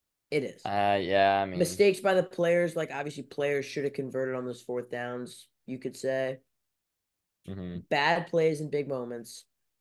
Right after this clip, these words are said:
Speaker 1: But you can't criticize the team for doing exactly what got them there. I think they just pushed it a little far.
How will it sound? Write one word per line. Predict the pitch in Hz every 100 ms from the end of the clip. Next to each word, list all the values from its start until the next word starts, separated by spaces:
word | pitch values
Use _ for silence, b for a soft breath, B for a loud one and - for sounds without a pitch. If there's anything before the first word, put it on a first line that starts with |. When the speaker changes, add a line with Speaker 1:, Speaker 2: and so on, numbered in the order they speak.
| _ _ -
Speaker 1:
But | 165
you | 165
can't | 160 - 175 180 180
criticize | 175 165 160 156 147
the | 139
team | - 151 143
for | 143 139
doing | 135 135 135
exactly | 123 123 120 117 120 131
what | 123 110
got | 120 117 -
them | 143 147
there. | 156 160
I | -
think | 139 156 156
they | 160
just | 151 - _ -
pushed | 151 -
it | 147
a |
little | 131 127 113
far. | - - 110 92 78